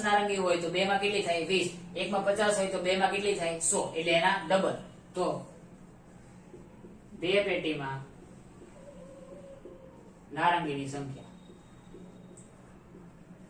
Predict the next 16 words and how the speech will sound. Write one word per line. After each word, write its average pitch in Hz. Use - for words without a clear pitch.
એક 190
પેટીમાં 202
X -
હોય 143
તો 151
બે 185
પેટીમાં 208
કેટલી 214
થાય? 190
એના 175
ડબલ, 180
એટલે 170
કે 170
બે 180
ગુણ્યા 185
X, -